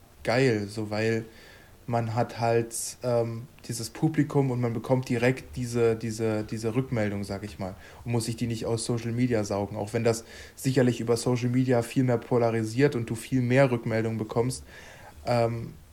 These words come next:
ist es einfach so, dieses direkte Feedback viel, viel geiler. Deswegen, also das, das würde ich zum Beispiel auch noch machen.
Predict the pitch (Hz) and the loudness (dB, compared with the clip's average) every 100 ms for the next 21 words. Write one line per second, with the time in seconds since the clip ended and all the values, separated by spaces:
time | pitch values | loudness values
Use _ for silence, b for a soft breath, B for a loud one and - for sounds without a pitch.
0 | - 143 131 123 127 127 117 110 123 127 | -10 -4 -2 0 0 0 -2 0 4 4
1 | 120 113 - - 117 127 - 131 - 131 | 2 -4 -8 -4 0 0 0 -4 -2 -2
2 | - 113 - - - - 135 123 113 110 | 2 2 0 -14 -18 -6 0 0 0 -2
3 | 104 101 101 107 - 117 113 113 123 127 | -2 -2 -4 -6 -4 -2 0 2 2 0
4 | - b b b b b 139 143 143 139 | -4 b b b b b 6 6 6 2
5 | 135 - 127 120 - 110 107 104 101 98 | 2 0 2 2 2 0 2 0 -6 -6
6 | 98 98 | -8 -10